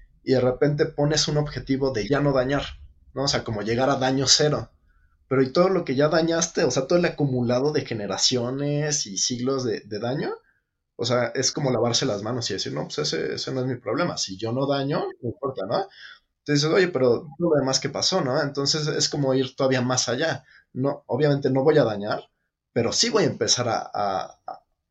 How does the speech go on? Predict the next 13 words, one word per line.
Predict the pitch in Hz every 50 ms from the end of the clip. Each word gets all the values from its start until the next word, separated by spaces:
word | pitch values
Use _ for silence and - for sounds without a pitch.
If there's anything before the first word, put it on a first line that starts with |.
| _ _ _ _ _ -
a | 127 123
aportar | 120 - - 117 110 - - 170 185 196
algo | 170 147 123 -
positivo | - 104 - - - - - 127 123 120
a | 117 120
un | 123
sistema, | 117 - 139 147 - 190 180 131 - - - - - - - - _ _ _
porque | 120 117 113 - 120 113 113 113 113 110 104 - - _ _ _ _ _ _ _ _ _ - - - - - -
es | - - -
como | - 170 170
una | 170 170 156
visión | 139 120 - - 151 143 143
demasiado | 139 113 101 - - 131 123 123 123 123 117 104 98 82 - -